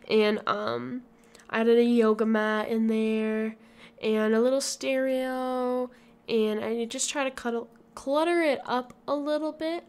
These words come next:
Um, I added those fairy lights. I do believe I moved those to over the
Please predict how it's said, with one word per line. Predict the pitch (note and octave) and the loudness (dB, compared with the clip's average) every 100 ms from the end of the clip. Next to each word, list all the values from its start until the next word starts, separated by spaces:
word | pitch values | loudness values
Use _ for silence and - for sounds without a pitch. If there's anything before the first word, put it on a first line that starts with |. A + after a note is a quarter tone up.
| - | -12
Um, | A3+ A#3 - - C#4+ - - - - - | -8 -8 -8 -10 -14 -18 -20 -20 -20 -8
I | A#3+ | -2
added | B3 A#3 | 0 0
those | A#3 A3+ - | 0 -4 -6
fairy | - - A#3+ A#3+ A#3+ | -8 2 6 6 6
lights. | A#3 A#3 | 4 2
I | A#3+ | 0
do | A#3 D4 | 0 0
believe | D#4 D#4+ C4+ | 2 2 4
I | A#3 | 4
moved | A3+ G#3+ G#3+ | 4 4 4
those | G#3 G#3 - | 2 0 -4
to | - | -6
over | G3+ G#3 | -4 -6
the | G#3+ B2 - | -6 -8 -8